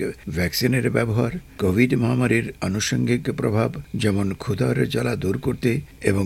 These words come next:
মহামারীর প্রস্তুতিতে দেশগুলিকে সহায়তা দিতে। এ যাবৎ বিশ্ব স্বাস্থ্য উদ্যোগে পৃথিবীর বৃহত্তম দাতা দেশ হিসেবে যুক্তরাষ্ট্র কোভ্যাক্স টিকা কর্মসূচিতে দুই বিলিয়ন ডলার সহায়তা দিয়েছে,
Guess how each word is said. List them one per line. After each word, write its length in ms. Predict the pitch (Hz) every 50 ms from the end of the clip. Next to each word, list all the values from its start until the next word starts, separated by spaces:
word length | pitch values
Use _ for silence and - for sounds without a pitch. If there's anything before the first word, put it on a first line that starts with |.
| 95
মহামারীর 540 | 92 92 95 110 120 120 113 110 113 113 107 110
প্রস্তুতিতে 680 | 110 - 104 95 80 - - 131 123 123 139 131 127 110 127 165 - - - 92 -
দেশগুলিকে 580 | - 101 107 107 139 147 113 110 110 - 107 107 - - -
সহায়তা 440 | - - - 120 107 104 104 - 104 98
দিতে। 300 | 92 147 143 131 - - - - - - - - - -
এ 120 | 120 120 123
যাবৎ 360 | 143 165 139 143 151 151 147 151 139 120
বিশ্ব 240 | 123 135 139 - - 151
স্বাস্থ্য 340 | - - 143 139 - - 151
উদ্যোগে 420 | 143 135 127 - 139 139 143 143 131
পৃথিবীর 460 | - - - - - 147 135 131 123 127 123
বৃহত্তম 500 | 98 101 101 120 139 139 - 143 135 127 131 127
দাতা 300 | 113 117 101 90 101 113
দেশ 240 | 120 135 135 127 123 -
হিসেবে 320 | 139 123 113 123 120 123 123 117
যুক্তরাষ্ট্র 600 | 123 131 120 - - 135 131 123 117 - - 127 120 143 - - - -
কোভ্যাক্স 460 | - 113 120 120 135 135 - - - - - - - - - -
টিকা 320 | 113 113 104 - 131 117 131 - -
কর্মসূচিতে 720 | - 101 107 104 110 107 - 151 143 143 156 131 - 113 113 208 - - -
দুই 240 | - 82 107 117 139 147
বিলিয়ন 340 | 143 131 123 131 127 123 120
ডলার 300 | 120 123 113 117 113 113 - -
সহায়তা 360 | - - 127 117 120 120 117 113
দিয়েছে, 420 | 170 160 131 101 95 - - -